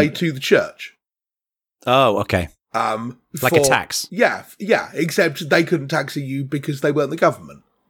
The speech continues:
Speaker 1: But it was, th-,
Speaker 2: Okay.
Speaker 1: it wa-, it was a tax. Yes. <laughs>
Speaker 2: So if you wanted to go to church, you'd have to pay your ten percent
Speaker 1: No, you, you
Speaker 2: kind of
Speaker 1: were,
Speaker 2: deal.
Speaker 1: you, you were contributing in order to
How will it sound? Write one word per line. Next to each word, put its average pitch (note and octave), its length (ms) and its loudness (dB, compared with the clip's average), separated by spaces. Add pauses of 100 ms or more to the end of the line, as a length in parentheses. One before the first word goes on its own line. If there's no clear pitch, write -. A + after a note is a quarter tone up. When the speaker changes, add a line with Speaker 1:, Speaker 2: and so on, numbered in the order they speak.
Speaker 1:
But A2 380 -2
it C3+ 200 -2
was, A#2+ 220 -4
th-, - 120 -6
Speaker 2:
Okay. C#3+ 140 0
Speaker 1:
it B2 60 -6
wa-, C3+ 120 2
it C#3+ 160 2
was B2+ 180 -4
a A2 60 -14
tax. - 420 -12 (160)
Yes. E2+ 420 -12
<laughs> - 60 -20 (240)
Speaker 2:
So - 80 2
if A#2 100 4
you C#3+ 80 4
wanted D3 160 2
to A#2+ 60 -2
go C3 100 4
to A#2 100 4
church, G#2 380 0
you'd G#2+ 100 2
have G#2+ 100 2
to G2+ 80 -4
pay G2+ 160 2
your F#2 80 2
ten F2+ 200 0
percent C#4 200 4
Speaker 1:
No, A#3 80 6
you, G3+ 180 0
you G3+ 160 -2
Speaker 2:
kind - 20 2
of G#3+ 60 2
Speaker 1:
were, G#3 120 4
Speaker 2:
deal. D#3 120 -2
Speaker 1:
you, G3+ 180 0
you D#3+ 220 -2
were E3+ 100 6
contributing D#3+ 640 -2
in C#3 140 -2
order C#3+ 240 0
to C3+ 320 -2